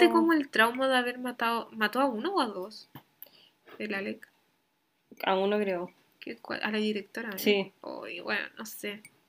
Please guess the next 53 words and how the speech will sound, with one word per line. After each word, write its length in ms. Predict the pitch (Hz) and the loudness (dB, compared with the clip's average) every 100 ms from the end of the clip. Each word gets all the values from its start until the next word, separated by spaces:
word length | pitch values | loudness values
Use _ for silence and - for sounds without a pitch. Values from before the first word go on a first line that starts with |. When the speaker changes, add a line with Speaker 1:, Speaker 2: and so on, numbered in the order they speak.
| _ _ _ - _ | _ _ _ -20 _
Speaker 1:
Es 100 | 220 | -10
que 360 | - 220 202 - - | 0 0 0 -2 -10
yo 240 | 127 233 | 0 6
no 80 | 294 | 8
entiendo 480 | 320 294 302 330 311 | 8 8 8 6 8
cómo 260 | 294 320 320 | 8 8 8
pasan 280 | 330 302 | 4 2
esas 180 | 277 262 | 2 0
cosas. 320 | - 190 - - _ | -4 -12 -12 -16 _
Speaker 2:
Es 120 | - | 0
que 60 | 233 | 4
Speaker 1:
Porque 520 | 240 220 240 220 208 | 6 10 10 10 8
Speaker 2:
yo, 120 | 240 359 | 12 12
yo 100 | 403 | 12
estoy 240 | - 381 | 8 8
segura 280 | 381 349 392 381 | 10 10 10 8
que 120 | 370 | 2
se 160 | 370 285 | 2 0
lo 80 | |
hicieron 380 | 254 240 302 381 | 0 2 4 6
a 80 | 359 | 4
propósito. 500 | 247 208 185 165 - _ _ _ _ - | 2 -4 -8 -10 -14 _ _ _ _ -8
Speaker 1:
Sí, 460 | - 269 285 254 | 8 10 12 10
es 100 | 220 | 6
que 100 | 233 | 6
esa 120 | 254 294 | 6 8
es 60 | |
la 120 | 302 | 8
cosa, 220 | 269 277 262 | 8 6 2
es 80 | - | 2
como... 580 | 220 214 208 196 190 - _ _ _ _ _ | 0 2 4 2 0 -4 _ _ _ _ _
Porque 320 | - 247 247 247 | 4 6 4 10
¿quién 320 | 285 359 392 | 10 10 10
llevaría 440 | 320 269 240 262 | 8 10 8 8
un 160 | 311 285 | 8 6
arma 500 | 233 262 302 294 - - | 6 6 4 4 -2 -4
a 120 | - | 0
un 220 | 220 226 220 | 2 2 2
Speaker 2:
O 20 | |
Speaker 1:
set 80 | 220 269 | 4 6
Speaker 2:
sea, 80 | 233 | 8
Speaker 1:
de 80 | 202 | 6
rodaje? 420 | 196 175 - - | 4 2 0 -8
Speaker 2:
o 80 | 214 | -8
sea, 360 | - 254 220 | -2 -2 -2
pero 120 | 214 214 | -4 -10
es 60 | |
que 80 | 214 | -8
son 220 | 214 247 | -8 -4
gringos, 400 | 226 208 208 185 | -2 -2 -4 -8
weón. 180 | 180 180 - _ | -10 -14 -16 _
Speaker 1:
Ya, 460 | - - 185 196 196 | -6 -4 6 8 8
pero 400 | 202 190 175 | 6 2 2